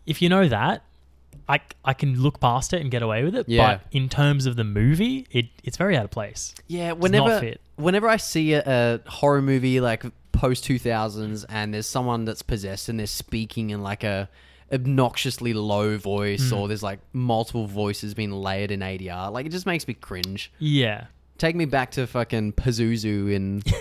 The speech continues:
Speaker 1: <laughs>
Speaker 2: Linda Blair's body.
Speaker 1: Yeah.
Speaker 2: But, um, yeah. No, I, all that was a cool kind of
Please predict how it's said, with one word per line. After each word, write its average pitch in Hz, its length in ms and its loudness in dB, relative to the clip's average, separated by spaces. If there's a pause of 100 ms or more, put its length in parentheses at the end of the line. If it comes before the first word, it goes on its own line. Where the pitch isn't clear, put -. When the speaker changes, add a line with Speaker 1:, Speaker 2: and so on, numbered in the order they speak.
(260)
Speaker 1:
<laughs> - 460 -6
Speaker 2:
Linda 120 260 4
Blair's 107 420 2
body. 104 360 -6 (180)
Speaker 1:
Yeah. 117 320 -8
Speaker 2:
But, 117 260 -4
um, 107 480 -2 (420)
yeah. 120 360 4 (320)
No, 135 80 4
I, 131 160 6
all 151 220 2
that 175 120 2
was 147 160 0
a 147 60 -4
cool 117 460 -2 (480)
kind 107 200 -2
of 98 220 -12